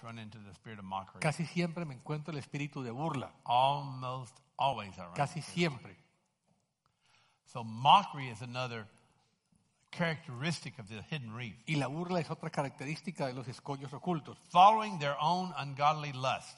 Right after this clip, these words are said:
Speaker 2: Siguiendo sus propias pasiones impías.
Speaker 1: Okay, so what you see in this,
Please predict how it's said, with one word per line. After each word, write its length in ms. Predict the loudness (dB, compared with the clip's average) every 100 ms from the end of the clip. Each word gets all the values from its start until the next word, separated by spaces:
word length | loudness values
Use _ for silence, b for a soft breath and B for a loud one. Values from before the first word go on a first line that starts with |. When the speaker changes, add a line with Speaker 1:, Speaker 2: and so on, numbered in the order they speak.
| -12
Speaker 2:
Siguiendo 480 | -4 -2 0 -2 -2
sus 180 | -6 -10
propias 440 | -2 -2 -2 -6
pasiones 540 | -4 -6 -4 -6 -6 -10
impías. 480 | -6 -4 -4 -6 -6
Speaker 1:
Okay, 260 | -4 -4
so 280 | -4 -4 -4 -8 -4
what 280 | 6 6 6
you 120 | 0
see 480 | -2 -2 0 0 -2
in 200 | -4 -2
this, 180 | -2